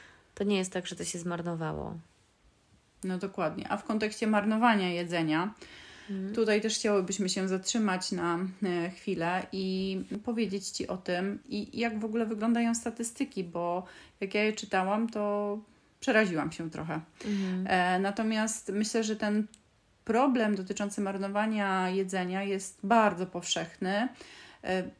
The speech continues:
Speaker 2: i głównie jest skoncentrowany i dotyczy państw takich wysoko rozwiniętych. Natomiast myślę, że to też będzie z czasem się zmieniać. E, i według, e, słuchajcie, analizy dotyczącej marnowania żywności przygotowanej przez, e, nik,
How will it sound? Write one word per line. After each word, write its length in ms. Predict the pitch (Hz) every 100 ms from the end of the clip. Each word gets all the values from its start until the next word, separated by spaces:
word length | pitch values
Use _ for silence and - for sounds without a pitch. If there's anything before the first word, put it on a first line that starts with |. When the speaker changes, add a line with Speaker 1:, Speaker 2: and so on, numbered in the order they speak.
| _ -
Speaker 2:
i 160 | 226 190
głównie 500 | 208 302 339 254 226
jest 120 | 226
skoncentrowany 880 | - 214 214 214 208 202 214 233 226
i 40 |
dotyczy 380 | 208 208 214 214
państw 380 | 214 208 214 -
takich 340 | 208 208 196
wysoko 360 | 214 208 208 208
rozwiniętych. 920 | 208 202 226 254 185 180 190 285 - - -
Natomiast 400 | 214 233 220 -
myślę, 260 | 214 -
że 120 | 214 208
to 120 | 196
też 300 | 190 202 -
będzie 220 | 185 190
z 80 | -
czasem 300 | 185 - 185
się 380 | - 165 170 190 - _ _ _ _ _ - 196
zmieniać. 640 | 185 220 190 156 165 - - - - - - - -
E, 180 | 180
i 280 | 175 - 208
według, 540 | 208 208 220 220 - -
e, 240 | 208 208
słuchajcie, 380 | 208 226 208 -
analizy 380 | 196 202 214 226
dotyczącej 600 | 196 196 208 208 214 196
marnowania 600 | 190 196 196 226 277 240
żywności 520 | 196 185 190 185 -
przygotowanej 680 | 190 185 180 180 190 202 190
przez, 580 | 185 - 180 190 - -
e, 380 | 180 180 180 180
nik, 480 | 208 196 202 277